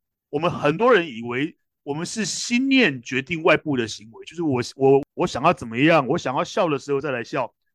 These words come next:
哦，那我不想笑的时候就不要笑。但是反过来，心理学家的研究是，你可以强迫自己去做反过来的动作，你可以先让自己，刚，像，像，像刚吉米修说的，先把笔给咬起来，长期的训练自己，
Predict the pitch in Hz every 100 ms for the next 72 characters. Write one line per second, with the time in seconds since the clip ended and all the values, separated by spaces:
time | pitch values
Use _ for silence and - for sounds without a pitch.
0 | - 135 120 - - 160 135 214 - 226
1 | 226 165 131 131 139 147 - 143 135 156
2 | 117 - _ _ - 160 151 160 - 147
3 | 170 214 160 127 131 _ _ - 220 175
4 | 147 175 170 135 156 147 151 135 - _
5 | _ _ 139 160 196 151 - 123 165 233
6 | 180 147 165 120 143 165 143 107 110 156
7 | 123 120 135 123 131 113 131 185 202 208
8 | 190 208 - - - 151 190 175 - 190
9 | 165 190 180 170 147 135 120 143 147 127
10 | - _ _ - 202 170 - 156 147 123
11 | 120 - 101 - _ _ - 120 196 208
12 | 180 175 214 196 190 185 160 113